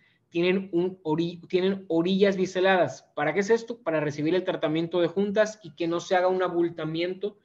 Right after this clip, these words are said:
al momento de estar viendo el muro y que se vea como un muro liso, ¿ok?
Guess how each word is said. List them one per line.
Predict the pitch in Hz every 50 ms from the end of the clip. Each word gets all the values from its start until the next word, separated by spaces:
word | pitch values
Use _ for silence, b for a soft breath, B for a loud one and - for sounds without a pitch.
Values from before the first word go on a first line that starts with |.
| _ _ _
al | 135 131
momento | 143 143 143 151 151 151 151 170 165
de | 160
estar | 139 - - 160 156
viendo | 151 160 160 165
el | 165 175
muro | 175 180 185 190 185
y | 180 156 -
que | - _ - 127
se | - 143
vea | 139 143 147 143
como | - 156 151 156
un | 156 151
muro | 151 156 160 160 156
liso, | 147 151 156 151 151 - - - _ _ _ _ _ _ _ _
¿ok? | _ - -